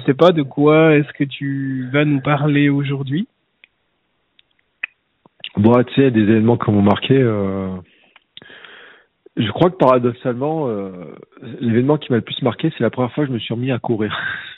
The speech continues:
Speaker 1: Oui.
Speaker 2: <laughs> Euh, pour, en fait, quand je me suis mis, euh, quand, donc je t'ai raconté que l'histoire, là, je... avec un pro-, avec mon, sur la plage, mon iPod, là, qui
Speaker 1: Mhm.
Speaker 2: me courir et que j'a-, j'en peux plus.
Speaker 1: Mhm.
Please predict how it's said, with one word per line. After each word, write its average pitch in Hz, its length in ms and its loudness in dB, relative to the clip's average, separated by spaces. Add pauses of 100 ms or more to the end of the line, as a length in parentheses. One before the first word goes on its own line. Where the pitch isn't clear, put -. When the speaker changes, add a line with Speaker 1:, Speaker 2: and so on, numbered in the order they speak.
(380)
Speaker 1:
Oui. 123 240 -4
Speaker 2:
<laughs> 175 60 -10 (1080)
Euh, 117 520 0 (500)
pour, 131 260 -8
en 135 120 -6
fait, 190 200 -8
quand 139 120 -8
je 113 80 -14
me 117 80 -8
suis - 160 -18
mis, 151 180 -8
euh, 113 460 -14
quand, 98 540 -6 (120)
donc 107 160 -8
je - 60 -14
t'ai - 80 -6
raconté 120 420 -2
que - 140 -10
l'histoire, 101 400 -4
là, 95 160 -6
je... - 140 -14 (480)
avec - 200 -16
un 98 80 -8
pro-, - 380 -2
avec 98 280 -10
mon, 92 500 -20 (320)
sur - 180 0
la 101 100 4
plage, 117 400 2
mon 95 220 -12
iPod, 104 340 -6
là, - 80 -14
qui - 60 -2
Speaker 1:
Mhm. 131 140 0
Speaker 2:
me 214 120 -2
courir 107 360 0
et 104 60 -2
que 90 60 -10
j'a-, 98 240 -2
j'en 95 200 -4
peux 101 100 -14
plus. 139 180 -2 (560)
Speaker 1:
Mhm. 147 200 -2